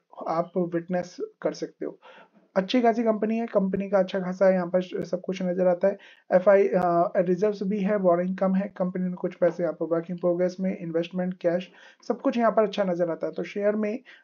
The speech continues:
आप, अ, को क्या करना है वो टेक्निकल जब हम आएंगे तो बताऊंगा। कंपनी लॉन्ग टर्म के व्यू से अच्छी है, but क्या अभी लेना चाहिए?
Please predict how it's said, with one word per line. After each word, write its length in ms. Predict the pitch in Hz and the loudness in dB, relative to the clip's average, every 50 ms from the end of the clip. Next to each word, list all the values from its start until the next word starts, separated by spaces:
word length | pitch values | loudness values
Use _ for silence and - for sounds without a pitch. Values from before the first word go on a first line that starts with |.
| _ - | _ 2
आप, 500 | 190 185 196 196 196 240 240 240 - - _ _ _ _ _ _ _ _ | 4 4 4 4 4 0 0 0 -2 -4 _ _ _ _ _ _ _ _
अ, 420 | - 208 196 190 190 190 185 190 | 4 6 6 6 6 6 4 4
को 280 | 190 190 - 226 196 190 | 2 2 0 -2 -2 2
क्या 180 | 240 208 214 | 2 2 4
करना 300 | 220 - 208 196 202 202 | 4 2 0 0 0 -2
है 140 | 196 208 214 | -2 -2 -2
वो 140 | 202 208 220 | 0 -2 -2
टेक्निकल 520 | 214 - 196 190 190 196 190 190 202 190 | 0 0 0 0 -2 -6 -2 0 0 2
जब 100 | 185 190 | 2 2
हम 200 | 190 190 190 190 | 2 2 2 2
आएंगे 340 | 190 185 185 185 180 196 196 | 2 2 0 0 -2 -4 -4
तो 140 | 196 202 180 | -2 -4 0
बताऊंगा। 420 | 165 175 175 180 165 165 175 190 | 0 0 0 0 -2 -2 -2 -4
कंपनी 500 | - - - _ 208 190 190 196 220 214 | -4 -4 -4 _ -2 -2 0 0 -2 0
लॉन्ग 260 | 202 196 190 196 190 | 0 0 0 0 0
टर्म 140 | 202 202 202 | -2 -4 -2
के 100 | 190 208 | -2 -2
व्यू 140 | 196 185 190 | 0 0 0
से 140 | 185 - 185 | 0 -2 -4
अच्छी 260 | 175 175 - - 185 | -4 -4 -6 -6 -6
है, 120 | 196 196 - _ - _ _ _ - | -6 -6 -10 _ -20 _ _ _ -4
but 120 | 220 220 - | -4 0 2
क्या 120 | - - | 2 2
अभी 280 | - - 196 190 233 240 | 2 2 0 2 2 2
लेना 300 | 240 233 214 196 185 180 | 2 0 0 -2 -2 -4
चाहिए? 260 | - 170 151 165 | -4 -6 -8 -8